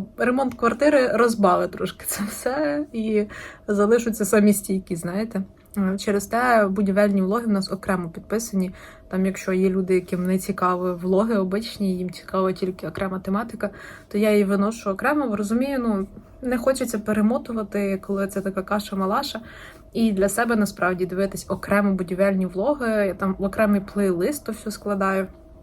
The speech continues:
Дуже буде прикольно, бо я навіть, е, вчора, вчора перебирала свою галерею трошки <laughs> і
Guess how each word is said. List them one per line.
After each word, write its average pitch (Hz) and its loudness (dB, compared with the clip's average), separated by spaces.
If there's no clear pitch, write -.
Дуже 214 4
буде 190 -2
прикольно, 233 -4
бо 202 0
я 214 2
навіть, 202 2
е, 190 2
вчора, 196 -2
вчора 104 0
перебирала 190 0
свою 185 -4
галерею 220 0
трошки 254 2
<laughs> - -16
і 233 0